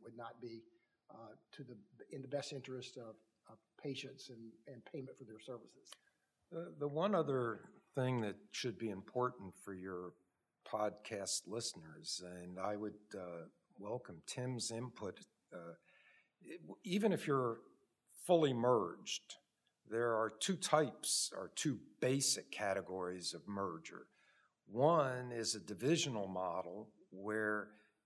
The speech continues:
Speaker 2: each of the practices retain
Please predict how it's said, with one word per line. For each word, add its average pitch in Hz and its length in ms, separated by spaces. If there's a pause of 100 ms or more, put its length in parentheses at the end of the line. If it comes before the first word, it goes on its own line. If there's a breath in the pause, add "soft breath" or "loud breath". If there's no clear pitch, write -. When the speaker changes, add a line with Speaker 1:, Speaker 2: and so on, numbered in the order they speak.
(140)
Speaker 2:
each 170 380
of 117 180
the 123 80
practices 110 1200 (640 soft breath)
retain 127 840